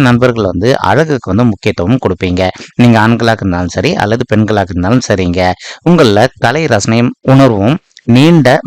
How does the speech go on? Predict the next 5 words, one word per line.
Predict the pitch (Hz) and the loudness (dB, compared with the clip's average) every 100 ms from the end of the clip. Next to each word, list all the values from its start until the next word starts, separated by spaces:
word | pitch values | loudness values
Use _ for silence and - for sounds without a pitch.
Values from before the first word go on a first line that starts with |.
| 117 | 0
மெல்லிய | 120 135 120 113 131 _ - | 0 0 0 0 -2 _ 0
விரல்களும் | 131 131 123 139 143 | 2 2 2 0 -2
பெற்றவர்களா | - 113 110 101 101 117 | 0 2 2 0 -2 -2
இருப்பீங்க. | 101 - 95 95 - - | -2 -4 -2 -2 -4 -2
சரிங்களா? | 120 101 95 98 | -2 -2 -2 -2